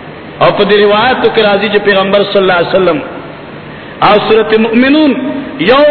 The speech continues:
پاوړم باندې په سار رکعت کې وي، خو ناڅاپه ولا ټوخی راغی نو ذکر وکول لاړ. او که ټوخی نه وي راغلی، کې دې سورۃ مؤمنون په رکعت اول کې خلاص کړي. او مونږه، ما خو بس چې څومره زر شي کنه،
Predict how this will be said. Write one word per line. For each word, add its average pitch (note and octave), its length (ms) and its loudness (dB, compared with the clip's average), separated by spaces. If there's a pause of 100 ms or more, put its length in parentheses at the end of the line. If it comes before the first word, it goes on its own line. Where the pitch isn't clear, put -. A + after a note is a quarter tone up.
پاوړم D4+ 600 2
باندې C4+ 340 0
په B3 140 2
سار A#3+ 220 0
رکعت G#3+ 380 -2
کې G3+ 120 0
وي، C4 240 2 (360)
خو G3+ 120 0
ناڅاپه A#3 560 0
ولا A3+ 160 2
ټوخی G3+ 400 -2
راغی A3 280 0
نو F#3 80 -2
ذکر F#3 300 0
وکول E3 300 0
لاړ. A#2 280 -4 (1040)
او D#3 120 2
که G3+ 120 0
ټوخی G#3 360 0
نه C4 100 0
وي C#4 140 4
راغلی، B3+ 360 2
کې G#3+ 180 2
دې A3+ 160 2
سورۃ G#3 340 2
مؤمنون A3 520 0
په G#3+ 140 0
رکعت G#3 400 0
اول G3+ 220 2
کې F3+ 180 -2
خلاص D3 260 0
کړي. B2 360 -4 (1300)
او D3+ 160 4
مونږه، A3 320 2 (720)
ما F#3 120 2
خو A#3 240 4
بس A#3+ 180 0
چې B3 160 0
څومره A#3+ 340 0
زر G#3+ 180 2
شي G#3 160 -2
کنه، F3+ 260 0